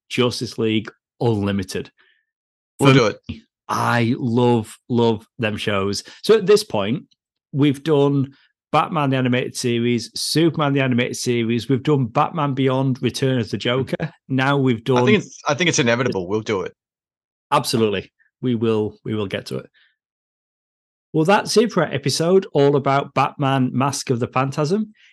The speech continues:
Speaker 1: If you want to contact us about this episode or request a topic for an upcoming show, you can find us on Facebook as Sounds Like Comics Podcast.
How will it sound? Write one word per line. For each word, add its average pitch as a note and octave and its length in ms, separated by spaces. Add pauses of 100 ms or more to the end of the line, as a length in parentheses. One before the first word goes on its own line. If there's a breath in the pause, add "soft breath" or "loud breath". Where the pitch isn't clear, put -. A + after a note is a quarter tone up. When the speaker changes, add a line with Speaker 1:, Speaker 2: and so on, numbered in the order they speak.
(120)
Speaker 1:
If D#3 180
you D3 80
want G#3 220
to - 40
contact E3 500
us E3 300
about A#2 300
this A3+ 180
episode C#3+ 680
or A#2+ 120
request F#3 580
a C#3+ 60
topic C#3+ 420
for - 60
an A#2+ 160
upcoming G3 400
show, F#3 320
you D#3+ 160
can A#2 180
find B2+ 360
us C3 180
on A2+ 160
Facebook F#3 640
as A2 160
Sounds C3 320
Like C3+ 220
Comics C3+ 360
Podcast. - 520